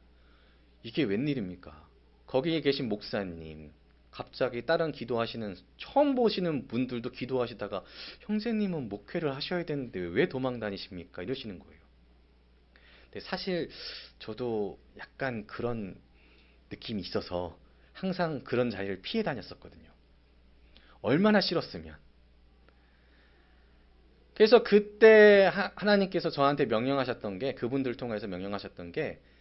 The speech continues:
"결단할 때까지 무기한 금식하라"였습니다. 그래서 무려 삼 일 동안 물만 마시고 금식하면서 기도하는데, 와, 사 일은 못하겠더라고요. 그래서 "하나님, 알겠습니다. 제가 포기할게요."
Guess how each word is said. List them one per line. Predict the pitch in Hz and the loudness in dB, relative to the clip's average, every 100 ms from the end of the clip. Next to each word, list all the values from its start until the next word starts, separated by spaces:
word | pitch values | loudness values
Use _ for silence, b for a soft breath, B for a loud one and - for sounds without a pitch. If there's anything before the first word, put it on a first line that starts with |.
| b - | b -2
"결단할 | 120 143 - 190 190 | 2 2 2 2 2
때까지 | 185 180 151 143 143 120 | 0 -2 -2 0 -2 -2
무기한 | 107 131 165 156 | -4 -2 -2 0
금식하라"였습니다. | - - - - 110 98 92 - 85 87 - - _ _ _ _ _ _ _ _ _ _ _ _ _ _ | -4 -8 -8 -12 -12 -10 -10 -12 -18 -20 -20 -20 _ _ _ _ _ _ _ _ _ _ _ _ _ _
그래서 | - 131 170 | -16 -4 -2
무려 | 104 92 143 202 | -2 -2 4 4
삼 | - - 294 | 4 2 4
일 | 302 - | 4 2
동안 | 208 165 170 113 85 B B B - | 2 2 2 -2 -8 B B B -10
물만 | 117 156 240 240 196 | -2 2 4 4 4
마시고 | 131 - 104 131 98 80 - | 0 -2 -8 -6 -6 -8 -12
금식하면서 | - 147 175 - 143 113 | -6 -4 -4 -4 -6 -6
기도하는데, | - 117 117 101 98 127 107 B B B B - | -6 -4 -4 -6 -6 -8 -8 B B B B -16
와, | - | -12
사 | - 208 | -8 -4
일은 | 254 226 | -2 -2
못하겠더라고요. | 110 - 135 107 87 82 78 76 - - - - b b b | -4 -8 -12 -10 -14 -14 -18 -20 -20 -20 -20 -20 b b b
그래서 | - 110 | -12 -2
"하나님, | 175 165 135 | 2 2 2
알겠습니다. | 92 117 131 104 85 82 | 0 -2 -6 -12 -12 -8
제가 | 107 107 | -8 -6
포기할게요." | - 196 135 90 - | -4 -4 -4 -10 -14